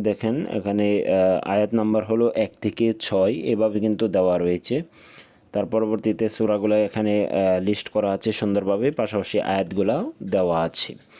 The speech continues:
তার পরবর্তীতে আমরা চলে যাচ্ছি, দেখেন এখানে সূরাগুলোও রয়েছে, পাশাপাশি আয়াতও রয়েছে। আমরা আস্তে আস্তে নিচের দিকে যাব,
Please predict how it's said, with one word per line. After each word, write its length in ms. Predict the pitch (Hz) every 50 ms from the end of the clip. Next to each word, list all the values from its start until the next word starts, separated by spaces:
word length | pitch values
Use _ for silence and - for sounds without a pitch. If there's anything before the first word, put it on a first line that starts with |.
| - - - - _ _ _
তার 120 | - 101 98
পরবর্তীতে 560 | - 110 110 110 107 113 110 113 117 101 117
আমরা 200 | 110 107 101 104
চলে 240 | 101 - 107 101 98
যাচ্ছি, 400 | 92 98 92 - - - 131 160 190 190 - - _ _ _ _ _ _ _ _ _ _ _ _ _ _ _ _ - - _ _ _ _ _ 107
দেখেন 240 | 107 104 - 107 110
এখানে 300 | 107 - 110 110 110 107
সূরাগুলোও 680 | - - - 110 104 107 107 101 110 110 110 110 113 110
রয়েছে, 520 | 107 101 98 98 - - 139 151 196 214 - -
পাশাপাশি 380 | - 107 98 107 101 104 - -
আয়াতও 360 | 95 98 101 101 101 101 - 98
রয়েছে। 460 | 98 98 98 95 - - 123 139 180 - - - - - - - - - - _ _ -
আমরা 220 | 104 101 101 104
আস্তে 220 | 104 - - 110
আস্তে 220 | 110 107 - 117 110
নিচের 340 | 107 104 - - 110 98 92
দিকে 220 | 107 92 107 104
যাব, 200 | 90 104 98 90